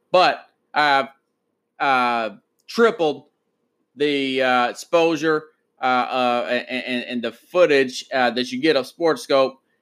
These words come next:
since July of last year. So we're on tremendous success. Last week, had six thousand plus views on a program that I have pinpoint on Twitter. So the program's growing,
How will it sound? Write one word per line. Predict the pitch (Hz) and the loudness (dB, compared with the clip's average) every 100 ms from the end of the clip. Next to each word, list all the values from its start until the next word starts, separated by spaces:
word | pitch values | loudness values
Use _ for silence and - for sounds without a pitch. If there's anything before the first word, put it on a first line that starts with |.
| _ _ - | _ _ -6
since | - 196 170 - | 0 2 2 -2
July | 143 156 147 135 | 0 4 6 4
of | 123 | 4
last | 135 135 127 - | 2 2 0 -2
year. | 143 139 139 | 0 0 -4
So | - 156 | -4 -2
we're | 160 | -2
on | 143 | -4
tremendous | 127 139 143 127 - | -6 -6 -4 -6 -10
success. | - 151 143 139 139 - _ _ _ _ _ | -8 0 4 4 0 -8 _ _ _ _ _
Last | 131 160 160 151 - | 0 4 4 0 0
week, | 151 160 156 143 - _ - | 2 4 2 -2 -10 _ 0
had | 156 123 | 0 0
six | - - 180 - - | -4 -4 -4 -4 0
thousand | 156 156 156 139 147 131 - - | 2 4 2 0 -4 -6 -12 -4
plus | 175 180 160 - - | 2 2 0 -6 -4
views | 151 139 120 123 - - | 0 0 -2 -4 -8 -6
on | 139 | -6
a | 117 | -6
program | - 156 135 123 123 120 120 127 - _ _ | -2 0 2 2 2 2 0 -4 -12 _ _
that | - 135 | -2 0
I | 135 | 2
have | 147 127 | 0 0
pinpoint | - 147 127 131 127 123 | -4 -4 -4 -4 -2 0
on | 117 110 | -2 -6
Twitter. | - 160 104 90 | -2 0 0 -6
So | - 151 135 120 - _ - | -2 2 2 2 -6 _ -16
the | 127 | 0
program's | 196 190 170 165 139 127 | 4 6 6 2 2 0
growing, | 165 170 147 139 | 2 4 2 -2